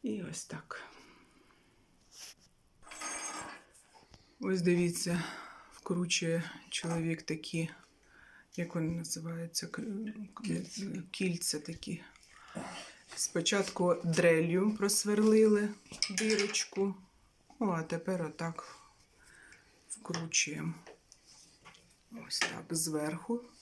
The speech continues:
теж буде отак вкручено. І далі буде. Зверху теж такі кільця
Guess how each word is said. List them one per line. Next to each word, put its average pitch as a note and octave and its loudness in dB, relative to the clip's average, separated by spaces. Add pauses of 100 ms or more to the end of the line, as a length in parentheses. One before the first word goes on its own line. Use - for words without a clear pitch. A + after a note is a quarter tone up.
(160)
теж A#3 6
буде A3+ 4
отак A3 0
вкручено. G#3+ 2 (1040)
І A#3+ -2 (720)
далі F#3+ 0
буде. D#3+ -2 (3500)
Зверху E3+ -4
теж G#3+ -2
такі B3 -4
кільця A3+ -6